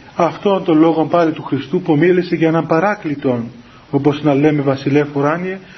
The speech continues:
παράκλητε". Τι σημαίνει παράκλητε; Δηλαδή αυτός που μας παρηγορεί, έτσι, που, που παρηγορεί τις ψυχές μας, ε, που πληροφορεί τις ψυχές μας.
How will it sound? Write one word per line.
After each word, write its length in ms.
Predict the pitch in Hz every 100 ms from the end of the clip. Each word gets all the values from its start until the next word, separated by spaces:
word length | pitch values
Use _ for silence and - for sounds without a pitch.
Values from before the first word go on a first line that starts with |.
| - -
παράκλητε". 640 | 147 160 208 190 139 - 120
Τι 120 | 165
σημαίνει 320 | - 165 147
παράκλητε; 600 | 143 135 127 131 120 117 - - 101 101 104
Δηλαδή 300 | - 143 190
αυτός 340 | 190 151 208 208
που 80 | 208
μας 160 | 208
παρηγορεί, 680 | - 214 214 254 240 147 107 - -
έτσι, 360 | 208 - 156 135 - - - - -
που, 260 | 185 151 -
που 440 | - 180 151 156 - -
παρηγορεί 500 | - 170 160 147 151
τις 140 | 202 214
ψυχές 440 | - - 254 185
μας, 300 | 127 113 107 - - - - - - - - - - - - - - - - - -
ε, 300 | 160 156 151 151
που 100 | 156
πληροφορεί 580 | 160 170 160 170 202
τις 120 | 233 -
ψυχές 420 | - - 147 120
μας. 320 | 113 110 -